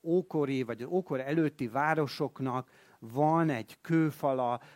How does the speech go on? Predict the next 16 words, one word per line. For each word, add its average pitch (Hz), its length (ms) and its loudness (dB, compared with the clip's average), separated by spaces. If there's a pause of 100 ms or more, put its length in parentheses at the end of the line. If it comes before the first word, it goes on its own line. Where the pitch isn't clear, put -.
(120)
ami 135 260 0
megvédi 123 920 -2
őket. 110 720 -12 (2250)
Semmi 220 340 2
más 180 280 2
lehetősége 147 580 -4
nem 151 160 0
volt 143 160 -2
az 131 120 -4
embereknek 135 540 -4
arra, 139 240 -4
hogy 127 180 -6
biztonságban 120 1040 -6
legyenek, 127 520 -4 (340)
ö, 123 320 -2 (1160)
ö, - 80 -16